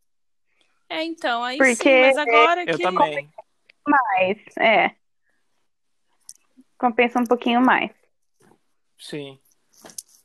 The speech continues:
Speaker 3: Ah, mas tem que ter, né? Um ovinho, pelo menos, só pra aquele momento do ano, né?
Speaker 1: É, eu acho que eu já
Speaker 3: Não, a
Speaker 1: fiz
Speaker 3: vida
Speaker 1: mais
Speaker 3: perde a
Speaker 1: questão.
Speaker 3: graça
Speaker 1: Hoje em
Speaker 3: também.
Speaker 1: dia, não, nem tanto, não.
Speaker 2: Ah, não,
Speaker 3: É.
Speaker 2: eu
Speaker 3: E o
Speaker 2: faço
Speaker 3: bacalhau?
Speaker 2: questão.
Speaker 3: Bacalhau aí é barato, né, Ju?
Speaker 1: Bacalhau a gente vai fazer.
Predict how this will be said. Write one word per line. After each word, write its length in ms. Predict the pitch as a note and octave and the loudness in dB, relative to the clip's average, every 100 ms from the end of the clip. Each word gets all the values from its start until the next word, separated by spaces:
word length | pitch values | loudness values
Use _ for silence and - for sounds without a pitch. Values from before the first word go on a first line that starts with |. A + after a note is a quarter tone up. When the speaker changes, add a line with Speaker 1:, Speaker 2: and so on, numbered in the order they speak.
| - | -8
Speaker 3:
Ah, 200 | G3+ E3 | 0 0
mas 180 | D3 D3 | 0 -6
tem 140 | - A3 | -10 -16
que 100 | _ | _
ter, 240 | E3 D3 | -10 -10
né? 140 | E3 | -12
Um 100 | D#3 | -12
ovinho, 340 | E3+ D3+ C3+ E3 | -12 -12 -14 -14
pelo 220 | E3 C#3 | -12 -12
menos, 320 | B2+ C3+ D#3 | -10 -12 -12
só 120 | - | -14
pra 460 | D3 F#3+ F#3+ C#3+ B2+ | -12 -8 -6 -6 -8
aquele 260 | B2 D3 C#3+ | -8 -10 -8
momento 380 | D3 C#3 D3 - | -10 -10 -12 -10
do 180 | D3+ C3 | -8 -8
ano, 280 | A#2+ D3+ C#3+ | -8 -14 -16
né? 180 | D#3 D3+ _ _ _ _ _ _ _ _ G4+ | -18 -20 _ _ _ _ _ _ _ _ -12
Speaker 1:
É, 300 | F#4+ F4+ F4 | -4 0 2
eu 60 | E4+ | 2
acho 160 | F4+ | 0
que 80 | - | -4
eu 20 | |
já 120 | F4+ F#4 | -2 0
Speaker 3:
Não, 80 | |
a 20 | - | 2
Speaker 1:
fiz 160 | F#4+ | 0
Speaker 3:
vida 100 | G3+ | 2
Speaker 1:
mais 180 | G4 - | 2 2
Speaker 3:
perde 280 | - - F#3+ | 2 2 2
a 20 | |
Speaker 1:
questão. 120 | F4+ D#4+ | 0 2
Speaker 3:
graça 140 | D4+ | 0
Speaker 1:
Hoje 160 | D#4 D#4+ | -2 -8
em 20 | |
Speaker 3:
também. 160 | D4+ E4 | -10 -10
Speaker 1:
dia, 120 | E4+ E4+ | -12 -12
não, 100 | F4 E4+ | -14 -14
nem 140 | E4+ E4 | -16 -14
tanto, 540 | D4 C4 B3+ - C4+ | -14 -14 -16 -16 -16
não. 340 | C4 A#3 A3+ A3+ _ - - - | -14 -12 -12 -16 _ -20 -16 -8
Speaker 2:
Ah, 140 | - D4 | -2 2
não, 240 | E4 C#4 | 4 4
Speaker 3:
É. 220 | C#4+ C#4 - | 2 0 2
Speaker 2:
eu 80 | C4+ | 2
Speaker 3:
E 40 | |
o 40 | |
Speaker 2:
faço 160 | C4+ D4 | 2 0
Speaker 3:
bacalhau? 420 | D4 - E3+ D3+ B3 | -2 -2 0 2 2
Speaker 2:
questão. 120 | - | 0
Speaker 3:
Bacalhau 280 | D#3+ D#3+ D#3+ | -2 -6 -6
aí 80 | |
é 60 | G#3 | -6
barato, 440 | F#3 B3 A#3+ G#3+ | -6 -8 -10 -12
né, 160 | G3 G3+ | -14 -18
Ju? 120 | C#3+ A#2+ - - - - | -20 -20 -20 -20 -18 -2
Speaker 1:
Bacalhau 400 | A3 B3 A#3+ A#3+ | -2 2 2 0
a 40 | |
gente 180 | C4+ C#4+ | -2 -8
vai 120 | D4 | -10
fazer. 520 | D4 F#4+ F#4 A3+ F#3+ | -6 -8 -8 -10 -10